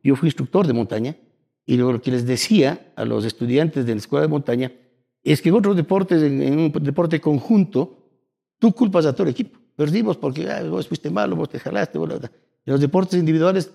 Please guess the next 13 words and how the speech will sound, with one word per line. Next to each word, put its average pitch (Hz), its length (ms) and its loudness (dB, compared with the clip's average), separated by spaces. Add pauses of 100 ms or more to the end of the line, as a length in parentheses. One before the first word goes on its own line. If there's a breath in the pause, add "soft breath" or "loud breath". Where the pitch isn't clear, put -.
(140)
te 135 80 -6
culpas 165 320 -2
tú 165 100 0
mismo, 208 380 0
pero 123 580 -2
dices, 151 300 -4
"No, 147 140 -4
¿verdad?". 151 520 -6 (540)
En 226 140 6
el 226 80 6
andinismo 208 420 2
la 180 60 2
diferencia 175 640 0